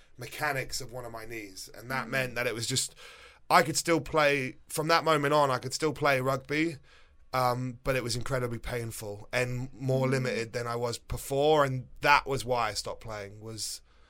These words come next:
Speaker 1: more the ability that I couldn't be as good as I was before than the fact that I couldn't still be okay or good at rugby, if that makes
Speaker 2: Yeah,
Speaker 1: sense.
Speaker 2: yeah.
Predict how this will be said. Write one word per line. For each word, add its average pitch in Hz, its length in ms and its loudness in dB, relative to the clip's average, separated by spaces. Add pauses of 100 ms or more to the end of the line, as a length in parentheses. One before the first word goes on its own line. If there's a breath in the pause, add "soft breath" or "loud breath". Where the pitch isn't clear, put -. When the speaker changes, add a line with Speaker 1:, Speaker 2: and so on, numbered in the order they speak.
(300 soft breath)
Speaker 1:
more 123 380 0
the 120 140 -4
ability 120 500 -2
that 113 180 -2
I 113 80 -2
couldn't 127 340 -4
be 120 120 -4
as 113 140 -6
good 123 160 -4
as 113 100 -4
I 113 60 0
was 113 180 -2
before 127 500 2
than 113 120 -6
the 113 80 -8
fact 110 220 -4
that 113 60 -2
I 110 40 -4
couldn't 120 260 -6
still 117 240 -6
be 110 220 -8
okay 110 440 -4
or 107 120 -6
good 110 260 -6
at 95 80 -8
rugby, 95 360 -12
if 98 140 -18
that 85 140 -14
makes 92 200 -10
Speaker 2:
Yeah, 208 240 -6
Speaker 1:
sense. 196 120 -12
Speaker 2:
yeah. 196 300 -14